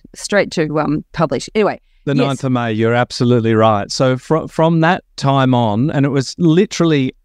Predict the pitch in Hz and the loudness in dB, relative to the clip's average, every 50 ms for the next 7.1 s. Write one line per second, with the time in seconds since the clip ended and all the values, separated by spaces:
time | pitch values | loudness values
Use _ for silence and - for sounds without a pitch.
0 | _ _ - - 147 143 135 127 - - - 160 165 165 175 165 160 - - 151 | _ _ -4 -2 0 0 0 -2 -4 -4 -2 0 0 0 0 -2 -2 -2 -2 -2
1 | 139 139 143 143 - - 117 120 123 120 127 127 127 120 120 117 117 120 127 120 | 0 0 0 0 -2 -2 -2 0 0 2 2 2 2 2 2 2 2 0 0 -2
2 | - 120 113 123 117 110 110 113 117 123 170 175 175 175 170 170 - 117 113 117 | -2 0 0 0 0 0 -2 -2 -2 -2 0 0 2 2 0 0 0 -2 -4 -2
3 | 131 123 123 - - - - 120 117 117 117 113 110 107 98 107 110 113 113 - | -2 -2 -2 -4 -8 -4 -2 0 2 2 2 2 2 0 2 2 0 0 2 0
4 | 117 117 - - - - 113 107 107 - - - - - - 110 95 101 104 113 | -2 -4 -4 -8 -2 0 2 2 0 -2 -6 -10 -12 -2 0 2 2 4 2 2
5 | 120 127 123 - - - 131 110 - _ 101 - - - - 113 113 117 120 120 | 2 0 -2 -2 -2 -2 -2 -2 -2 _ -14 -16 -16 -2 2 4 4 6 6 4
6 | 107 98 98 92 101 101 101 101 101 101 101 101 98 110 113 113 101 104 95 104 | 4 4 2 2 2 4 4 2 2 2 2 2 2 4 2 2 2 0 -2 -2
7 | - | -6